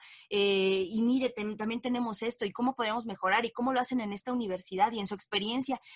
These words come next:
Esa parte nunca la habíamos visto en, en, en, en un director.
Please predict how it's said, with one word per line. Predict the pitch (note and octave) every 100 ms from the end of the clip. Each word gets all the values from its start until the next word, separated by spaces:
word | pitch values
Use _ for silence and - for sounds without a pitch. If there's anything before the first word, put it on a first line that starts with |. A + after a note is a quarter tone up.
| - -
Esa | B3 D4+
parte | D4 C4 C4 - C4 C4+
nunca | A#3 A#3 B3+
la | A#3+
habíamos | G#3 A3 A3+
visto | G3+ A#3 A#3+ G3
en, | E3+ -
en, | - G3 F#3 F3+
en, | F#3+ F#3+ F#3+ -
en | F#3 G3+
un | G#3
director. | A3+ G3 - G3